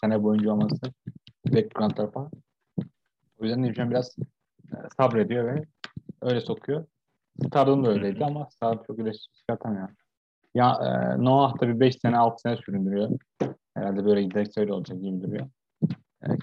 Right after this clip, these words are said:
Speaker 1: Kiyomiya yelken
Speaker 2: Noah da
Speaker 1: başladı.
Speaker 2: zaten,
Speaker 1: Onun dışında
Speaker 2: Noah da
Speaker 1: kimse
Speaker 2: ben
Speaker 1: kalmadı.
Speaker 2: Kiyomiya'ya ne yapıyorlar çözemiyorum bir de. Hani
Speaker 1: Hı.
Speaker 2: adamı bir ara böyle ace olarak booklayıp aynı yılda Global Tag League'de Global League kazandırıyorsunuz.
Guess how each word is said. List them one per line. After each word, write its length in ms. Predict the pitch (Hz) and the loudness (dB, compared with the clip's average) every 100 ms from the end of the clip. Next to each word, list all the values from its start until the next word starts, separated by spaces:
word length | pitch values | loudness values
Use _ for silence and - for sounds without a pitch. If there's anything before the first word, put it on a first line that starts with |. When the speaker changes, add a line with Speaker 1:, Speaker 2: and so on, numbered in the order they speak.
| - | 0
Speaker 1:
Kiyomiya 380 | 123 117 117 113 | 2 4 4 4
yelken 260 | 101 95 | 4 4
Speaker 2:
Noah 220 | 101 101 | 4 4
da 40 | - | 2
Speaker 1:
başladı. 200 | - 95 | -2 -2
Speaker 2:
zaten, 600 | 113 101 - 117 135 139 - - - _ - | 2 2 0 -6 -6 -10 -10 -10 -10 _ -4
Speaker 1:
Onun 200 | 107 104 | 0 0
dışında 180 | - 107 | 0 4
Speaker 2:
Noah 240 | 101 101 | 6 6
da 40 | |
Speaker 1:
kimse 100 | 107 117 | 6 6
Speaker 2:
ben 60 | 123 | 6
Speaker 1:
kalmadı. 160 | 113 - | 4 2
Speaker 2:
Kiyomiya'ya 480 | 120 113 117 117 120 | 6 6 6 6 6
ne 140 | 113 | 4
yapıyorlar 540 | 113 - 117 117 113 113 | 2 2 0 2 0 -2
çözemiyorum 800 | - 127 113 117 113 101 95 95 | -4 -2 0 0 2 0 -2 -6
bir 80 | 92 | -6
de. 180 | 98 104 _ | -8 -8 _
Hani 340 | 92 90 92 - _ | -8 -4 -6 -8 _
Speaker 1:
Hı. 80 | - - | -6 2
Speaker 2:
adamı 460 | 92 101 113 113 | 4 6 6 6
bir 120 | 117 | 6
ara 480 | 117 113 123 113 110 | 6 6 6 4 2
böyle 460 | 107 110 117 107 110 | 2 4 4 4 2
ace 200 | 110 117 | 4 4
olarak 440 | 117 117 113 - | 6 6 2 -2
booklayıp 500 | 110 - 120 117 117 - _ _ _ _ | -8 -6 -2 -2 -4 -14 _ _ _ _
aynı 260 | 104 101 110 | 0 2 2
yılda 260 | 113 113 | 2 0
Global 460 | 110 113 110 113 113 | 0 2 2 2 -4
Tag 340 | - 110 110 | 0 -2 0
League'de 380 | 117 113 123 110 107 | -6 -2 -2 -4 -2
Global 400 | 117 117 120 113 | 0 0 -2 -2
League 180 | 127 - | -2 0
kazandırıyorsunuz. 880 | 120 107 101 98 98 95 127 143 | -2 0 -2 -4 -4 -4 -6 -8